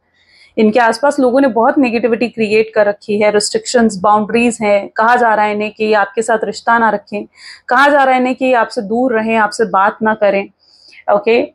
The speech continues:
तो, अ, ये person के आसपास बहुत negativity create करी जा रही है, इनके surroundings में बहुत negativity create करी जा रही है।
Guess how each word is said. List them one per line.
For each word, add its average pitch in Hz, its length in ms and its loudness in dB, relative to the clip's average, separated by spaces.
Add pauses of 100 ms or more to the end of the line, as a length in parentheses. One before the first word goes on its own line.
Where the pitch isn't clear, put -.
(240)
तो, 320 200 4
अ, 247 300 4
ये 240 240 0
person 277 400 0
के 269 100 -2
आसपास 233 340 -2
बहुत 269 220 0
negativity 233 540 -2
create 220 540 0
करी 214 220 0
जा 202 180 -4
रही 196 140 -4
है, 202 80 0
इनके 208 180 0
surroundings 226 720 0
में 214 140 -4
बहुत 233 320 -2
negativity 208 500 -2
create 196 420 -4
करी 190 240 -2
जा 190 180 -2
रही - 180 -2
है। 202 140 -10